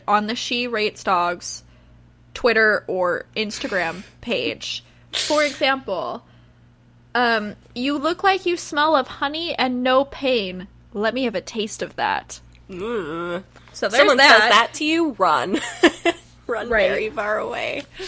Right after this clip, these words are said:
Speaker 1: "The truth is you make my tongue so weak it forgets what language to speak in."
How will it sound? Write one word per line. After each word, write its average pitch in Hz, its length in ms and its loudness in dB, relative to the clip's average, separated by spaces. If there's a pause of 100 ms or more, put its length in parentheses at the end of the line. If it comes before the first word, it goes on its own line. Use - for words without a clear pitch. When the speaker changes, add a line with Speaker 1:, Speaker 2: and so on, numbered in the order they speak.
(120)
Speaker 1:
"The 233 200 0
truth 370 420 -4
is 370 220 0
you 311 140 2
make 294 260 0
my 277 180 4
tongue 294 380 -4
so 285 360 0
weak 269 420 -4
it - 180 0
forgets 226 560 -2
what 240 220 2
language 208 640 -2
to - 140 -10
speak - 600 -8
in." 160 300 -10